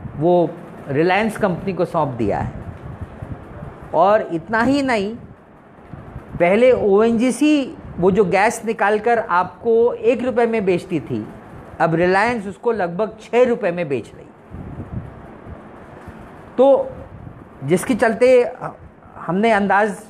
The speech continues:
ये लगाया है कि रिलायंस को लगभग दो से तीन लाख करोड़ का अतिरिक्त नफ़ा होगा, ये जो उन्होंने दाम बढ़ाने की छूट दे दी है। तो यानी देश के, भाई गैस तो पूरे देश की है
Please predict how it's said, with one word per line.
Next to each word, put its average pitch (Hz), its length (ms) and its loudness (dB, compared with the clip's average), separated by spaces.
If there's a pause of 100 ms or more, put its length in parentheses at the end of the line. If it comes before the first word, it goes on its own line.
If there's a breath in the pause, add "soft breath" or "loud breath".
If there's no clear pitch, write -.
(120)
ये 175 120 -2
लगाया 185 420 2
है 196 180 0
कि 226 360 -6
रिलायंस 175 520 0
को 233 140 2
लगभग 190 600 0 (540)
दो 208 280 0
से 226 200 0
तीन 247 520 -6 (180)
लाख 226 420 2 (180)
करोड़ 220 340 2
का 123 240 -4 (300)
अतिरिक्त 302 500 -2
नफ़ा 175 280 2
होगा, - 360 -6 (960)
ये 170 180 4
जो 185 160 2
उन्होंने 180 500 0 (520)
दाम 175 300 0
बढ़ाने 156 320 0
की 151 120 -6
छूट 156 280 -4
दे 110 120 -8
दी - 160 -16
है। - 800 -14
तो 202 80 2
यानी 214 280 4
देश 220 320 4
के, - 120 -10
भाई 247 320 0 (720)
गैस 185 360 0
तो 269 120 0
पूरे 247 340 -2
देश 277 280 -2
की 311 120 -4
है 302 140 -8